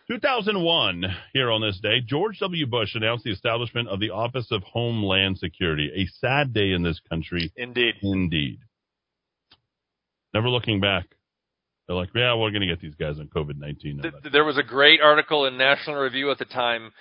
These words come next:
Speaker 2: when he, he called it the office. He sort of organized it into an office, but then it became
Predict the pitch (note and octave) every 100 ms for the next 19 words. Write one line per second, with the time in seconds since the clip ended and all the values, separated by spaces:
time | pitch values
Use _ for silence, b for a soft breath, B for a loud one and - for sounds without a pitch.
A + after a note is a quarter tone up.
0 | b b b - B2 A#2 A#2 A2+ G#2 G#2+
1 | _ - B2+ - B2+ B2+ G3 G#3 E3+ D3
2 | D3 D#3 D3+ A#2+ - C3 C#3 B2+ A#2+ C3+
3 | C3+ D3 D3 C#3+ C3+ C#3 C3 B2+ B2 C3+
4 | D3 - D#3 - - D3+ D3 C3+ D3 C3
5 | B2